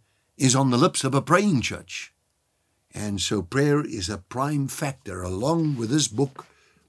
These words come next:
beautiful book, The Word of God. This one here is commissioned for next year. It's a new one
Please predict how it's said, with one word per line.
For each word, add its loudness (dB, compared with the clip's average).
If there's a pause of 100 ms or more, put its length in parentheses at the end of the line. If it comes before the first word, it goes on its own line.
(100)
beautiful 4
book, -4
The -6
Word 4
of -4
God. -2 (760)
This -4
one -2
here 6
is -2
commissioned -2
for -10
next -4
year. 0
It's -6
a -8
new 2
one -2